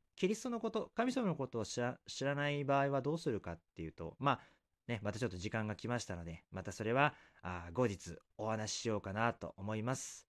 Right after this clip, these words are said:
はい、今日は罪についてちょっと考えてみました。今日は大真面目な回でした。聞いてくださってありがとうございます。よければまた聞いてください。あなたは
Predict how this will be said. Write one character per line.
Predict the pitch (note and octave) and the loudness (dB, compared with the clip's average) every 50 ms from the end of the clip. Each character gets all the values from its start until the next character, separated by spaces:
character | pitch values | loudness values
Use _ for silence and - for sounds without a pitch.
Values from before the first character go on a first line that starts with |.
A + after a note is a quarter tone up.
| _ _ _ _ _ _ - | _ _ _ _ _ _ 0
は | - B2+ C3 | 4 6 6
い、 | A#2 | 6
今 | F#2+ - - | 4 0 0
日 | - D3 | 4 4
は | B2+ A#2 - | 6 4 4
罪 | - - F3 | 4 4 4
に | E3 C#3+ A2+ | 4 4 4
つ | - - G#2 | 0 -2 -4
い | F#2 | -4
て | E2+ E2+ | -4 -4
ち | - G2+ | -6 -6
ょ | |
っ | - | -8
と | - F2+ | -8 -6
考 | - A2 G#2+ G2+ G2 | -2 0 0 0 0
え | F#2 F#2 | -2 -2
て | - - E2 | -4 -6 -8
み | E2+ F2 F#2 | -6 -4 -4
ま | G#2 G#2+ | -4 -4
し | G2+ - - | -4 -6 -8
た。 | - F2 | -10 -12
今 | - - | -8 -2
日 | - | 0
は | A#2 F#2+ E2+ | 0 2 4
大 | F#2+ A2+ C#3 D#3 D3+ | 6 10 10 12 12
真 | D#3+ D#3+ C3+ B2 | 12 10 8 8
面 | G#2+ | 4
目 | F#2+ | 2
な | F#2 F2+ | 0 -2
回 | - - G2+ F2 E2+ | -2 -2 -4 -4 -4
で | F2+ F#2+ | -6 -10
し | - - | -12 -12
た。 | - - - - - - - - - - - _ - | -12 -12 -12 -12 -14 -14 -18 -20 -20 -20 -20 _ -4
聞 | - A2+ | -2 -2
い | |
て | G#2 A2+ | 0 2
く | F#2+ A#2 | 2 2
だ | A2+ A2 | 2 4
さ | A#2+ A#2 | 2 0
っ | - | 0
て | - C3 C3+ - - - | 4 4 4 4 4 -2
あ | G2 | -6
り | G2+ G2+ | -4 -4
が | G2+ G2+ G2 | -4 -4 -6
と | - F#2+ F#2 | -6 -6 -6
う | F#2 F2 | -4 -4
ご | G2+ G#2 | -4 -2
ざ | G2+ G#2+ G#2+ G#2+ | 0 0 0 0
い | G#2+ G#2+ | 0 0
ま | A2+ A#2 B2 B2+ | 0 0 0 0
す。 | B2+ - - | -2 -2 -4
よ | G#2+ | -2
け | - G#2+ | 0 0
れ | G2+ F#2+ | 0 0
ば | F#2+ F#2 | 0 -2
ま | G2 G2+ | -2 2
た | - C#3 | 2 0
聞 | - - G2+ F#2 | 0 0 -6 -6
い | E2+ | -6
て | - F2 | -8 -10
く | - - | -10 -10
だ | D#2+ D#2+ E2+ | -10 -10 -12
さ | - - - - A#2+ C3 D3 | -12 -8 -2 2 6 6 6
い。 | D#3 C#3+ D3 - - - - - - _ _ _ _ _ _ _ _ _ _ _ _ _ _ - | 6 4 2 -4 -20 -20 -20 -20 -20 _ _ _ _ _ _ _ _ _ _ _ _ _ _ 2
あ | - D#3+ | 4 6
な | F#3+ G#3 G#3 | 8 8 8
た | - G#3+ F#3+ | 10 10 10
は | F#3 F#3 F#3+ F#3+ - - | 12 12 12 10 8 6